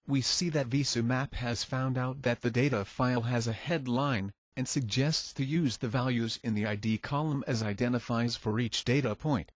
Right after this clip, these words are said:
Through the first drop-down list we can select any column as data point identifiers.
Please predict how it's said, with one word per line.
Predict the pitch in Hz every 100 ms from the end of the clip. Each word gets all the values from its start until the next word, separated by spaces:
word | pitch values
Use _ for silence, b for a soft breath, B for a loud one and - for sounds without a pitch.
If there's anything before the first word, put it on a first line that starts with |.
| _ _ _ _ _ _
Through | - 117
the | 95
first | - 139 113
drop-down | 107 131 123 123 131 127 117
list | 113 -
we | 127
can | 120 120
select | - 127 139 -
any | 147 175
column | - 143 156 143
as | 151 120
data | - 139 127 107
point | 147 147 -
identifiers. | 127 131 170 156 - 95 85 78 -